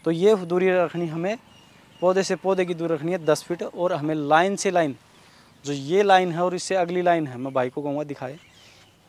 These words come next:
पौधे से यानी कि अगली लाइन जो लगेगी, उसका gap हमें पन्द्रह फीट का रखना है। यानी कि पौधे से पौधा दस फीट और लाइन से लाइन की दूरी हो पन्द्रह फीट पे हम इसकी plantation करनी है। एक चंदन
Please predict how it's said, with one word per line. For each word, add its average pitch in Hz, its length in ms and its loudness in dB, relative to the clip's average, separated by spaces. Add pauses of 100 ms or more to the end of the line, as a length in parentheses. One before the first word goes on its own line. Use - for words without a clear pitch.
पौधे 185 300 2
से 190 140 -6
यानी 185 300 -2
कि 180 60 -14
अगली 190 340 0
लाइन 190 260 6
जो 175 100 -2
लगेगी, 147 360 -2
उसका 180 400 0
gap 165 280 0
हमें 151 220 -4 (460)
पन्द्रह 196 240 6
फीट 165 180 -2
का 131 120 -4
रखना 123 260 -6
है। - 120 -16 (640)
यानी 151 260 2
कि 185 80 0
पौधे 196 300 2
से 170 100 -6
पौधा 165 380 0
दस 127 100 -2
फीट 170 160 -8
और 196 100 2
लाइन 160 300 2
से 165 120 -6
लाइन 160 220 0
की 147 80 -6
दूरी 139 220 -8
हो 147 100 -2
पन्द्रह 160 280 -4
फीट 156 200 -10
पे 147 180 -6
हम 131 220 -12 (440)
इसकी 156 160 -8
plantation 143 480 -4
करनी 131 300 -10
है। 143 320 -18 (680)
एक 190 200 2 (100)
चंदन 185 320 -2